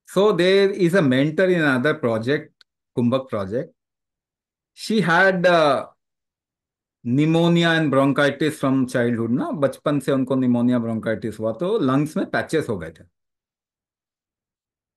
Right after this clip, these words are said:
Now according to the doctor, उनका एक डॉक्टर है वो कहता है कि ये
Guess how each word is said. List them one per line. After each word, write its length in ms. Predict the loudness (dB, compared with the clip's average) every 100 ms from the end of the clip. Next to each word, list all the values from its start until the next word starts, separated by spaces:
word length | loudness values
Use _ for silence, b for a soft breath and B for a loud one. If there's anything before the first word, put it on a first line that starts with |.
| _ _ _ _ _ _ _ _ _ -4
Now 160 | 0 2
according 360 | 2 2 2 0
to 80 | 0
the 120 | 2 2
doctor, 500 | 0 0 0 2 2
उनका 240 | 0 0
एक 140 | 0 0
डॉक्टर 440 | -2 0 -2 0
है 320 | 2 2 2
वो 160 | 0 -2
कहता 300 | -4 -4 -2
है 100 | -4
कि 140 | -2
ये 100 | -4